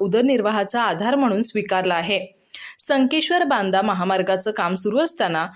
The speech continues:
बस स्थानक परिसरात तात्पुरत्या स्वरूपात रिक्षा थांबवण्याची मुभा देण्यात आली होती. मात्र महामार्गाचं काम पूर्ण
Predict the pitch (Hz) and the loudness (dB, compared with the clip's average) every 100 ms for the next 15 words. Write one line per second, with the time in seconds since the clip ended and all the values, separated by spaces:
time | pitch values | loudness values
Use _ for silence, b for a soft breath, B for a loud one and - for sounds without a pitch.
0 | B B 190 240 269 - 294 311 311 - | B B 0 2 2 0 -2 -2 0 0
1 | - 247 190 - - 185 185 240 247 302 | 0 0 0 -2 -2 -2 0 0 2 0
2 | 254 190 185 175 170 208 220 - 277 269 | 2 0 0 -2 -2 -4 -2 -2 0 0
3 | 214 208 208 208 247 233 180 208 208 180 | 2 2 0 0 0 2 0 0 0 0
4 | 175 175 175 190 175 196 180 - _ _ | 0 0 0 0 0 0 -2 -8 _ _
5 | - 175 185 208 208 - B B 226 240 | -8 -6 -2 0 0 -2 B B 0 2
6 | 302 311 285 285 320 320 196 196 220 214 | 2 2 0 0 -2 -2 -2 0 2 4
7 | 262 | 2